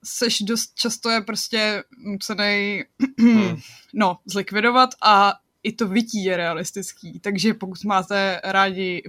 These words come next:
Speaker 1: pejsky, nejste takový kočkomilové, a tak, eh, jo, je to nepříjemný.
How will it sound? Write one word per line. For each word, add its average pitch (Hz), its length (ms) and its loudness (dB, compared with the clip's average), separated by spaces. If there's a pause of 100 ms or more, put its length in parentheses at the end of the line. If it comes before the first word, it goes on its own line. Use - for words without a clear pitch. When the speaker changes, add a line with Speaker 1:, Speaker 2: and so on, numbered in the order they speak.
Speaker 1:
pejsky, 226 520 -6 (120)
nejste 190 420 -6
takový 190 340 -10
kočkomilové, 202 1000 0
a 202 400 2
tak, 196 200 -2 (300)
eh, 202 380 4 (960)
jo, 202 140 4
je 214 120 6
to 208 80 -6
nepříjemný. 170 540 -8